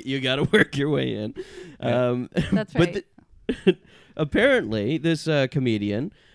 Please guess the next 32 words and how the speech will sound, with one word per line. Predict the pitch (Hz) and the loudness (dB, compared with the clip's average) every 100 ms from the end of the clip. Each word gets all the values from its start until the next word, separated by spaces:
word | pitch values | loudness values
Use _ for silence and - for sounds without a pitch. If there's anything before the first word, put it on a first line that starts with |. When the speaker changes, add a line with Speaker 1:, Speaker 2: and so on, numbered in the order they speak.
| - | -4
Speaker 1:
uh, | 135 143 | 0 2
heard | 135 160 104 | 2 0 2
banging | 127 175 175 151 | 2 2 0 -2
on | 139 | -2
the | 120 | -4
pina-, | 107 123 135 120 | -4 -4 -4 -4
uh, | 117 107 98 | -2 0 -2
piano | 92 127 131 180 120 92 117 | -4 -4 -2 -2 -4 -4 -4
in | 107 110 | -4 -6
the | 101 | -4
belly | 110 143 139 | -4 -4 -6
room. | 98 82 85 127 _ _ _ _ _ _ _ _ _ _ _ _ _ _ _ 117 | -8 -8 -10 -12 _ _ _ _ _ _ _ _ _ _ _ _ _ _ _ -10
Speaker 2:
Okay. | 127 98 139 _ _ _ _ _ | -8 -8 -8 _ _ _ _ _
Speaker 1:
I | 110 | -10
assume | 117 113 131 107 | -8 -6 -6 -6
the | |
belly | 107 113 104 | -6 -6 -6
room | 104 101 101 | -8 -8 -10
because | 101 - 101 | -10 -10 -12
there's | 104 101 87 - 101 | -12 -14 -16 -20 -14
gut-busting | 117 104 - 107 110 101 104 | -12 -12 -14 -14 -14 -14 -12
laughs. | 101 104 98 - | -10 -10 -10 -10
Speaker 2:
Oh, | 95 | -8
yeah. | 95 82 | -8 -8
Or | 101 101 95 90 - | -6 -6 -6 -10 -12
maybe | 95 98 | -6 -4
that's | 92 - | -6 -6
where | 92 | -8
they | 92 | -6
sell | - 90 | -6 -4
snacks. | 190 190 196 202 196 | -4 -2 -4 -6 -8
Speaker 3:
Oh. | 196 196 190 185 180 175 175 165 | -8 -8 -8 -8 -10 -10 -12 -12